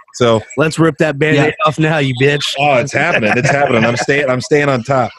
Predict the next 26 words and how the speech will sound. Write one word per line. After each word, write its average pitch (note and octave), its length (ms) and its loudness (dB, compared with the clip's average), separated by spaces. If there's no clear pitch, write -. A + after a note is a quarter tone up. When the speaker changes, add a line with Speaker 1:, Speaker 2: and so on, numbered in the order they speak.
Speaker 1:
But, C3 140 4
um, G#2+ 360 2
<clears throat> C#3+ 240 -2
real D#3+ 160 4
quick, D3+ 340 0
uh, A2 460 0
you A#2+ 100 -6
know, A2+ 120 0
something C3+ 440 -4
that A#2 320 2
a A2+ 60 -4
lot B2 240 0
of B2 80 -2
people A#2+ 240 -4
are A2 60 0
doing A#2+ 300 0
in A2+ 120 2
the G#2+ 340 2
indie A#2+ 300 0
area A#2+ 440 2
and A#2 260 -2
even, A2+ 280 0
like, G2+ 200 0
I G#2+ 80 -4
think A2 180 -4
in G2 140 -2